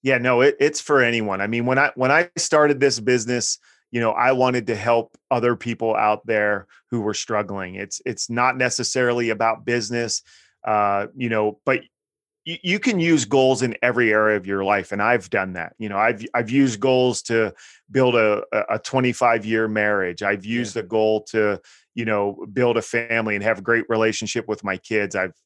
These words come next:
Speaker 1: I've used goals to become the number one salesperson nationwide and build businesses and my health and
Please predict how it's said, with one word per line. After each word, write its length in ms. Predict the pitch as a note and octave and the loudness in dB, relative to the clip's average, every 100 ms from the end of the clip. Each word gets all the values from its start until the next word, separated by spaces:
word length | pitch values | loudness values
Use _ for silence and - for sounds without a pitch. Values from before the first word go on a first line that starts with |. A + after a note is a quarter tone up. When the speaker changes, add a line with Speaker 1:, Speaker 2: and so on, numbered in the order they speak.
| _ | _
Speaker 1:
I've 160 | A2 G2+ | -8 -4
used 320 | A#2+ A#2 F#2+ | -2 -2 0
goals 340 | A#2+ A2+ A2 - | 0 2 0 -6
to 100 | G#2 | -8
become 300 | G#2+ A2 G#2+ | -4 -2 -2
the 100 | G#2 | -2
number 300 | A2 A2 G#2+ | -2 -2 -2
one 220 | G#2+ G#2 | -2 -6
salesperson 720 | - G#2+ G#2 - A2 G#2 G#2 | -4 -2 -2 -4 -8 -6 -8
nationwide 800 | G#2+ G#2+ G#2 G2+ G#2 G#2 G#2 G2+ | -6 -8 -10 -6 0 0 0 -2
and 160 | F2+ E2+ _ - - _ _ | -6 -12 _ -20 -20 _ _
build 260 | C#3 C3+ G#2 | 2 2 2
businesses 680 | B2+ G#2+ A#2 - G#2 G2 F#2+ | 2 2 -2 -4 -6 -6 -8
and 100 | F#2+ | -6
my 140 | F#2+ | -6
health 480 | F2+ B2 A#2+ G2+ - - | -2 2 2 2 -4 -10
and 380 | G#2+ G#2 G2 | -8 -8 -10